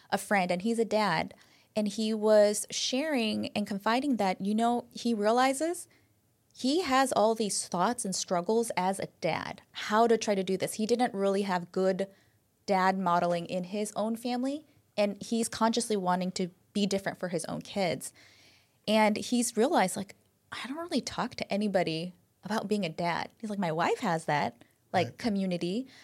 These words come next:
Speaker 1: Uh, maybe it might be a little more natural for her, for her personality to just open up, be like, 'Oh, I mean, I'm tired, I'm stressed.'" But he was saying, like, "I don't really, like, talk to other guys and say,
Speaker 2: Mm.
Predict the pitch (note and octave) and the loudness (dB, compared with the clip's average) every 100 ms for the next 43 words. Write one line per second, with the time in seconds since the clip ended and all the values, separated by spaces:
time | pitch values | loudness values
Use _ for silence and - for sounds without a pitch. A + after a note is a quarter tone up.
0 | - G#3+ A3 A3 A#3 A3+ - G3+ G3 G3 | -2 2 4 4 2 2 2 0 0 0
1 | G3 F#3+ F3+ E3+ E3+ E3 - F#3+ G#3+ G#3 | 0 0 0 -2 -4 -4 -6 -4 -4 -2
2 | A3+ A#3 G#3 F3+ F#3+ F3+ E3 F3 G#3 F#3 | -4 -4 -6 -6 -6 -6 -6 -4 -4 -6
3 | E3 - E3+ E3 D#3+ - D#3+ D3 G3 A3 | -8 -8 -8 -6 -10 -10 -16 -12 -8 -8
4 | F#3 - G3 F#3+ D#3+ - F#3+ F#3+ F3 D#3+ | -8 -12 -10 -8 -8 -4 -4 -2 -4 -8
5 | - F#3+ - - - - _ _ _ _ | -6 -6 -8 -18 -20 -20 _ _ _ _
6 | _ _ _ - A3 A#3 C4 C4+ A#3+ A#3 | _ _ _ -2 2 4 4 2 2 0
7 | A#3 G3 F3+ - - A#3 F4 C#4 C4+ A#3 | 2 0 -2 -8 -10 -8 -6 -4 0 0
8 | F3+ E3 _ - - G#3 - - G3+ F#3 | 0 -2 _ -8 -4 -4 -4 -2 0 2
9 | E3+ _ _ _ _ _ - F3 A#3 - | -2 _ _ _ _ _ -4 -2 -2 -4
10 | F#3 F3+ - E3 F#2+ | -6 -4 0 0 0